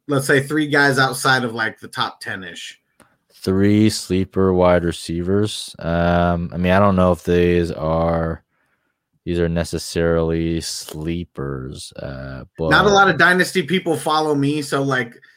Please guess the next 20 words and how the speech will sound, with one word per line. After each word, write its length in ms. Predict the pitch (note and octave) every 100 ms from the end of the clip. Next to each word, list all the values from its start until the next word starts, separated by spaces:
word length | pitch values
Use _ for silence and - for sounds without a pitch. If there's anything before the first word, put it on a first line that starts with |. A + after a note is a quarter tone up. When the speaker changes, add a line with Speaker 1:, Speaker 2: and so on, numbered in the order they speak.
| _ G#2+
Speaker 2:
Oh. 160 | G#2+
Speaker 1:
sleepers 320 | F#3+ E3+ F3+
to, 100 | -
like, 180 | E3+ D3
people 240 | F3+ F3 D#3+
who 100 | D#3
don't 240 | D#3 D3+
really 200 | D3 C3+
play 240 | C3+ C3+
dynasty. 400 | A2 A2+ G#2 G2
Speaker 2:
Okay, 340 | D3+ - E2 D#2+
okay, 320 | A#2+ A#2+ F#2 F#2
yeah, 120 | F2+
that's 120 | F2+
different. 300 | - D#2 D#2
So, 60 | B2+
okay, 180 | A#2 G#2
so, 260 | B2+ A2+
I 120 | A2+
mean, 280 | A2+ A#2 A2